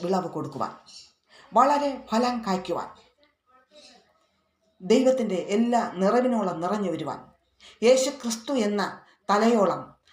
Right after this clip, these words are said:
സകലത്തിലും വളരുവാൻ, ജയം പ്രാപിക്കുവാൻ, ആത്മാവിൻ്റെ ഫലങ്ങൾ പുറത്തു വരുവാൻ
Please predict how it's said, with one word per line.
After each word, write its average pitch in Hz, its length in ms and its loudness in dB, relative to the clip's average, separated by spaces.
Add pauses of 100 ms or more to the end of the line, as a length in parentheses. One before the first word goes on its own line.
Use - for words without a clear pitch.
(140)
സകലത്തിലും 247 680 2 (480)
വളരുവാൻ, 180 540 2 (1900)
ജയം 226 420 4
പ്രാപിക്കുവാൻ, 160 540 -6 (2000)
ആത്മാവിൻ്റെ 254 640 2
ഫലങ്ങൾ 233 360 2
പുറത്തു 233 360 -2
വരുവാൻ 165 340 -4